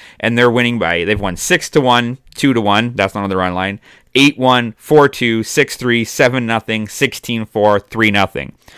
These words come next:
When they win, they are winning on the run line. And when Chicago loses, it's typically the same way. They've lost three nothing, six two, um, seven four.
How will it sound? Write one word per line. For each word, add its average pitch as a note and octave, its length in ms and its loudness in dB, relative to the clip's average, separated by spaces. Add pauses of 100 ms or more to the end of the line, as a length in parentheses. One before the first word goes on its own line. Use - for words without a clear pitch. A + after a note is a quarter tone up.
(240)
When A#2+ 180 4
they D3+ 180 6
win, C#3 440 2 (200)
they A#2 240 4
are B2 80 8
winning A2+ 280 2
on G#2 140 0
the G2+ 80 -2
run F#2 220 0
line. F#2 380 -4 (680)
And A#2 200 -2
when A#2+ 160 0
Chicago B2 440 2
loses, D3 380 0
it's C#3 160 -4
typically C3 480 -4
the A2 160 -6
same A2 320 -4
way. B2 220 4
They've G2 180 0
lost G2 460 -2
three F#2+ 180 -8
nothing, B2 440 -2
six - 360 -8
two, B2+ 480 0 (320)
um, F#2 400 -2
seven D#2+ 380 -8
four. D3 480 4